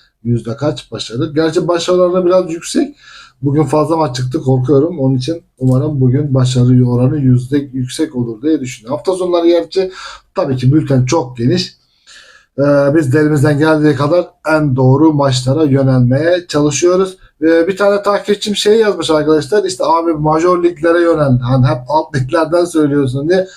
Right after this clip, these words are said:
Alın bakın, bugün Manchester City tüm dünyaları yanılttı. Bir sıfır kaybetti maçı.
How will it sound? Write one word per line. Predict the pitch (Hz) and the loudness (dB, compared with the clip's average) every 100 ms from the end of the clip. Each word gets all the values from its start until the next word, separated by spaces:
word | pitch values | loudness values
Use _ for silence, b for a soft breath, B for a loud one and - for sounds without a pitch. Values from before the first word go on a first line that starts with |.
| B - | B -2
Alın | 147 156 | 0 0
bakın, | 165 160 151 | -2 -2 0
bugün | 151 151 170 - _ 131 | 0 2 -2 -4 _ -2
Manchester | 156 156 143 - 131 | 0 -2 -6 -2 0
City | 123 - 175 185 180 185 | 0 0 -2 0 -2 -4
tüm | - 180 160 | -2 0 2
dünyaları | 139 139 131 127 131 156 | 0 2 2 4 4 2
yanılttı. | 151 135 151 151 135 - 175 175 B _ _ | 2 2 2 0 -2 -2 -2 -2 B _ _
Bir | 120 143 143 | 0 2 2
sıfır | 127 131 160 - | 0 2 0 -2
kaybetti | - 131 127 113 - 101 | -2 0 0 -2 -10 -14
maçı. | 101 104 170 | -14 -6 -6